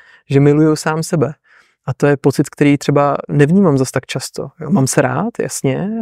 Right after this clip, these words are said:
pečuju o sebe, starám se o sebe, rozvíjím se, ale často je tam na pozadí takovej nevědomý jako proud nějakého tlaku, jo, že bych měl něčeho dosáhnout a mělo by ten, měl by ten můj život vypadat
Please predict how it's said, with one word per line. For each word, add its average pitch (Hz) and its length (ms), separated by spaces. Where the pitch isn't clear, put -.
pečuju 147 360
o 139 60
sebe, 156 460
starám - 320
se - 120
o 170 60
sebe, 160 220
rozvíjím 156 380
se, 175 200
ale 151 160
často - 380
je 175 80
tam 170 140
na 151 80
pozadí 160 380
takovej 165 280
nevědomý 160 600
jako 156 320
proud 151 420
nějakého 147 400
tlaku, - 600
jo, 156 120
že 139 80
bych 131 200
měl 139 300
něčeho 131 400
dosáhnout 135 800
a 135 160
mělo 135 320
by 131 140
ten, 131 400
měl 135 200
by 135 160
ten 131 220
můj 131 220
život 131 300
vypadat 131 400